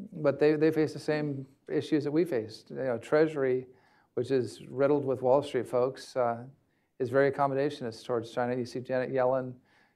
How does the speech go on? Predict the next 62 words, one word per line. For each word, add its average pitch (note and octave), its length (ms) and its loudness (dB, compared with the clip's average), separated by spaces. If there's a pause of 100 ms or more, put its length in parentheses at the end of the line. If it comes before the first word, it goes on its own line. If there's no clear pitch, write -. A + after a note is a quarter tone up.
you B2 60 0
know, B2+ 60 2
going B2+ 260 2
to, B2 120 2
to B2 220 -4
China B2+ 380 0
and B2 100 -4
bowing A#2+ 300 0
to A#2+ 100 0
Xi B2 120 -2
Jinping, B2 640 -6
and, A2+ 200 -8
uh, A2 180 -4 (640)
uh, A2 260 -2 (320)
you C3+ 100 -6
know, A#2 240 -4 (120)
kowtowing B2+ 720 2
in, C3 80 -2
in B2+ 180 -2
a A#2+ 60 0
way B2 160 0
that A#2+ 80 -2
we B2 100 -2
haven't A#2 240 -2
seen B2+ 260 -6
in A#2+ 120 -4
many B2 180 -4
years. B2+ 520 -4
Uh, A2+ 320 -2
that B2 140 2
was B2+ 180 -6
not B2 120 0
a B2 60 0
good B2 160 -2
sign, C3+ 400 -2 (500)
especially E3 480 2
on C#3 60 2
the B2+ 80 0
heels D3+ 300 2
of C3+ 100 0
the, B2 160 0 (180)
of B2+ 80 -2
the B2+ 60 -2
Chinese C3+ 380 -2
spy C3+ 260 4
balloon B2+ 260 -2
that A#2 140 -8
brazenly, B2+ 460 0 (180)
you B2 80 -6
know, A2+ 80 -4
came B2 220 -4
across A#2+ 340 0
our A#2+ 80 -6
country, A#2+ 420 -6 (520)
uh, A#2 120 0
on B2+ 120 0
the B2 80 0
heels C3 320 2
of A#2+ 60 -10
finding B2+ 220 0
out B2 200 -4
that, A#2+ 120 -2